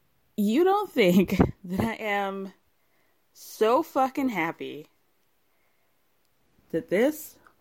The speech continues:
orange bitch, this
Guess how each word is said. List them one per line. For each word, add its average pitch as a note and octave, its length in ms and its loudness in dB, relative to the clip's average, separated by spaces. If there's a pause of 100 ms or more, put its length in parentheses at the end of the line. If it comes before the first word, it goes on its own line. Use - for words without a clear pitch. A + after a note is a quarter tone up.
(440)
orange A3+ 680 -6 (840)
bitch, - 580 -8 (880)
this D#3 260 -8